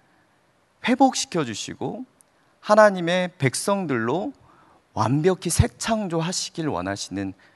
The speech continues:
하나님의 의도가 담겨져 있는 것입니다. 사람을 통해 저주가 흘러갔지만, 그래서 그들은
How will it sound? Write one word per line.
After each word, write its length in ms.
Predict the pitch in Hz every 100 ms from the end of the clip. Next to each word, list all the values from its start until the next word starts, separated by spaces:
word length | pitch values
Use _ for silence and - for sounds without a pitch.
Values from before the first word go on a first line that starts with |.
| _
하나님의 640 | - 190 175 123 104 135 160 _ _ _
의도가 480 | 117 127 135 131 143
담겨져 440 | 151 104 120 120
있는 160 | 107 87
것입니다. 600 | 82 76 - - 143 127 _ _ - - - -
사람을 580 | - - 202 233 233 220
통해 420 | - 156 147 170
저주가 400 | - 127 123 151
흘러갔지만, 800 | 160 208 190 117 - 80 85 80 - _ _ _ _ _ _ _ _ _
그래서 300 | - 165 196
그들은 640 | - - 139 151 175 220